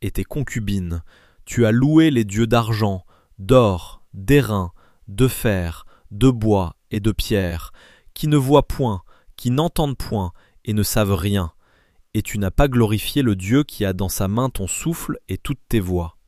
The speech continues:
C'est pourquoi il a envoyé cette extrémité de main qui a tracé cette écriture. Et se tournant vers le message divin inscrit sur la muraille, le prophète lut : «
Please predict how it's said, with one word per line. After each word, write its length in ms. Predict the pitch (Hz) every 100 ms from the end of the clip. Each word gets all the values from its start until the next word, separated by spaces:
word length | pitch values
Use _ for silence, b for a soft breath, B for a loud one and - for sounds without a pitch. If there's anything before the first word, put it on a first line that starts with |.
| _ _ _ _ _
C'est 220 | - - -
pourquoi 400 | 135 - 170 160
il 100 | 117
a 40 |
envoyé 380 | 113 107 127 151
cette 220 | - -
extrémité 580 | 131 - - 135 120 127
de 120 | 110
main 320 | 110 110 139
qui 180 | - 107
a 60 | 98
tracé 340 | - 120 139
cette 220 | 127 -
écriture. 720 | 117 - 101 - 92 82 - _ b b b b b _
Et 100 | -
se 140 | -
tournant 460 | 104 - 123 127 131
vers 160 | 104 92
le 100 | 95
message 400 | 101 - 107 95
divin 440 | 104 107 120 110 -
inscrit 360 | 95 - 110
sur 160 | - 90
la 100 | 90
muraille, 540 | 98 101 131 147 156 - b b b
le 180 | 95 95
prophète 540 | - 110 - 131 -
lut : « 440 | 101 95 85 -